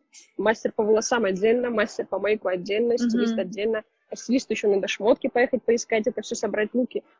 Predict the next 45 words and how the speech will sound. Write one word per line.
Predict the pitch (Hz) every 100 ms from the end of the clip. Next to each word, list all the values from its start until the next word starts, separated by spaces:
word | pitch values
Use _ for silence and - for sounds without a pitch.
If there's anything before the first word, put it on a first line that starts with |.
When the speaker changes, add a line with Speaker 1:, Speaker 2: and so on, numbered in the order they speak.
| _
Speaker 1:
ну | 330
и | 294
так | 233
далее. | 180 180 - _ _ _ -
Вот, | 240 202
так | 226
что, | - 262
если | 254 - 269
что, | - 302
я | 214 220
умею | 214 226
собирать | - 220 220 233
съемки | 214 226 240
за | 220 226 214
один | 208 220
день | 208 220 254 277 _ -
в | 226 220 226 220
Speaker 2:
Очень |
Speaker 1:
количестве | 233 254 226
Speaker 2:
кру-, | 240
это, | 226 254
Speaker 1:
десяти | 254
Speaker 2:
это | 269 233
Speaker 1:
человек. |
Speaker 2:
супер | 233 311 262 277
крутой | 285 262 208 247 233
вообще | 233 233 - 220
навык, | 208 220 240 208 185 190
это | 185 190 175 180 _ _ -
Speaker 1:
Да, | 226 220
Speaker 2:
обалдеть. | 214 208
Speaker 1:
организованность, | 226 240 277 254 254 294 285 247 - -
это, | 220 -
конечно, | 208 233 - 233
мое | 233 233
очень | - -
сильно | 202 196
прокачало. | 208 - 214 262 302 277 262 _ _ _ _ -
Ну | 277
и | 359
вот, | 285 247 -
и, | 233 233
конечно, | - 226 349 320
я | 269 269
писала | 247 - 226 277 254 214